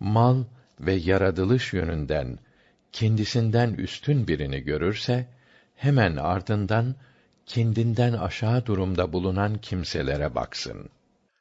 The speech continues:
Hadis dört yüz altmış sekiz. Ebu Hureyre'den, Allah ondan razı olsun, rivayet edildiğine göre, Rasulullah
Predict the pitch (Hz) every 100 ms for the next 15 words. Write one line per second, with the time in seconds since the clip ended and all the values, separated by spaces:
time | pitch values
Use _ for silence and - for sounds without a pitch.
0 | _ _ _ _ _ - 110 113 117 -
1 | - _ _ _ _ _ _ 98 101 123
2 | 123 107 92 90 - 85 - 73 64 -
3 | - - - _ _ _ _ _ _ _
4 | _ _ - 127 123 123 98 101 92 87
5 | 76 80 78 80 65 65 - _ _ _
6 | _ _ - 104 101 95 95 90 78 80
7 | 76 73 71 76 73 - - 104 123 -
8 | _ _ _ _ _ _ _ _ - 98
9 | 107 113 120 131 127 85 85 78 78 78
10 | 90 104 110 120 120 - _ _ _ _
11 | - 117 113 127 123 123 127 127 113